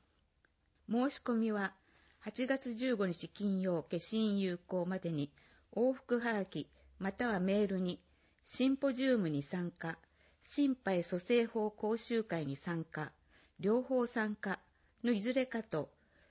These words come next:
住所、氏名に振り仮名、電話番号、手話通訳、要約筆記の用費、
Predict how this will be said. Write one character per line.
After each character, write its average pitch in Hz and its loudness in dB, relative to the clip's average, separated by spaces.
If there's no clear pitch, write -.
住 233 2
所、 - -2
氏 - -2
名 214 4
に 151 0
振 160 -6
り 170 -6
仮 170 -2
名、 156 -2
電 202 0
話 240 2
番 214 0
号、 147 -4
手 - -6
話 247 4
通 254 -4
訳、 160 0
要 226 4
約 254 0
筆 240 -2
記 - -6
の 143 0
用 196 4
費、 - -6